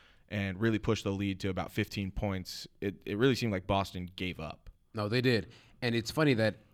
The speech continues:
Speaker 2: it was ever since Paul Pierce said that this series was a wrap after game one.
Speaker 1: Yeah.
Speaker 2: I think he spoke, obviously, too soon, but I remember when I was on the show last, we talked about predictions as to who was gonna go to the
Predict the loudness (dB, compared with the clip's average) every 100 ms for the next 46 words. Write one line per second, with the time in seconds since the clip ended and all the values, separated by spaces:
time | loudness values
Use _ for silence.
0 | _ _ -2 0 0 0 0 -2 4 4
1 | 4 6 6 6 2 -2 -2 0 2 2
2 | 0 4 4 4 2 2 4 4 2 -4
3 | 4 4 4 2 2 2 0 -2 -6 -10
4 | 0 0 2 2 2 4 2 4 4 4
5 | 2 2 2 0 -2 0 0 2 2 0
6 | -4 -14 -20 _ -2 4 6 6 2 -10
7 | _ _ _ 0 4 6 6 6 6 4
8 | 0 -2 0 0 0 4 4 2 -2 -4
9 | 0 0 0 0 0 0 -2 -2 -2 -2
10 | -8 -10 -6 -2 -2 -2 -2 -2 -4 -8